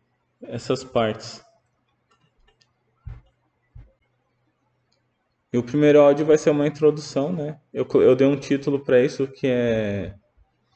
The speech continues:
que uma mentira dita muitas vezes, ela não se torna uma verdade. Isso é uma frase do Joseph Goebbels.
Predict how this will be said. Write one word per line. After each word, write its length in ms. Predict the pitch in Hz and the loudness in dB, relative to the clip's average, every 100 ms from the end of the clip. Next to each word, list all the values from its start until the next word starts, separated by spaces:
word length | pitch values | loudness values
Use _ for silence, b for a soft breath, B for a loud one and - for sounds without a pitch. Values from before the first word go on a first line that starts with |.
| _ _ | _ _
que 80 | - | -2
uma 160 | 131 131 | 2 4
mentira 580 | 139 139 - 147 143 | 2 0 2 4 4
dita 520 | 127 131 - 127 110 107 | 4 -2 -2 -2 -2 -2
muitas 420 | 123 131 135 117 | -2 0 -2 0
vezes, 600 | 117 147 160 113 - - _ _ _ - _ - - | 0 0 -2 -8 -12 -20 _ _ _ -20 _ -20 -4
ela 140 | 120 | 0
não 140 | 123 127 | 0 -2
se 100 | 127 | -2
torna 240 | 139 135 | 0 0
uma 140 | 135 135 | 0 0
verdade. 640 | 131 117 113 107 104 - _ _ _ _ _ _ | 0 -2 -2 -4 -6 -10 _ _ _ _ _ _
Isso 180 | 120 - | -12 -2
é 40 | 135 | 2
uma 140 | 131 | 2
frase 360 | 135 135 131 135 | 4 2 2 0
do 180 | 139 | 0
Joseph 440 | 127 131 135 147 - 135 120 110 | 2 2 2 -2 -2 -2 -2 -2
Goebbels. 720 | 117 120 147 135 101 - - | 2 2 2 0 -4 -4 -18